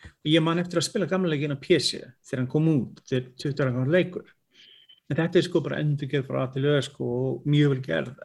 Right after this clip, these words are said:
En það er skondið einmitt að rifja upp, ég installaði einmitt gamla Mafia fyrir einhverjum mánuði síðan og kíkti aðeins á hann. Það er ótrúlega margt við hann. Þetta er ennþá solid leikur og endurgerðin er ótrúlega vel gerð að mínu mati, eh,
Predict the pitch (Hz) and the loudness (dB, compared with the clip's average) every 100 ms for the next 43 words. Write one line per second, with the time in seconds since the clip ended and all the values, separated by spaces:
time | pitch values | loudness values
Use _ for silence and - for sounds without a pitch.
0 | - 135 131 127 - - - _ 156 - | -4 -2 -2 -6 -16 -20 -20 _ -2 0
1 | 175 180 185 156 147 147 175 180 156 135 | 2 4 4 2 2 4 4 4 2 0
2 | - - 151 190 - 151 127 123 120 151 | -2 -2 0 0 0 0 0 0 -4 -4
3 | 143 123 131 131 - 113 101 - _ 131 | -2 0 0 -2 -4 -6 -6 -10 _ 0
4 | 120 127 120 127 131 117 104 - 123 113 | 0 0 0 2 2 0 -2 -2 -4 -4
5 | - 165 - - 123 117 131 110 - 131 | -4 -2 -2 -2 -2 0 -2 -2 -8 -16
6 | _ _ _ _ _ _ _ _ _ _ | _ _ _ _ _ _ _ _ _ _
7 | _ _ _ _ _ _ _ 127 131 131 | _ _ _ _ _ _ _ -4 0 0
8 | 127 131 127 127 - 135 127 120 107 104 | 0 2 2 2 0 0 0 2 -2 -4
9 | 196 202 151 156 156 151 - 143 135 196 | -8 -10 -4 0 2 2 2 2 2 2
10 | 196 120 123 123 - 151 - 170 175 160 | 0 -6 -4 -6 -6 -12 -4 -2 2 4
11 | 151 147 147 - _ _ 165 175 175 147 | 4 4 2 -4 _ _ -4 -4 -4 -6
12 | 135 127 127 180 185 147 143 160 156 131 | -4 -4 -2 0 2 2 2 0 -4 -6
13 | 127 131 _ _ _ _ _ _ _ _ | -8 -8 _ _ _ _ _ _ _ _
14 | - - - - _ _ - 143 139 - | -20 -20 -20 -20 _ _ -12 -8 -6 -6
15 | 147 | -8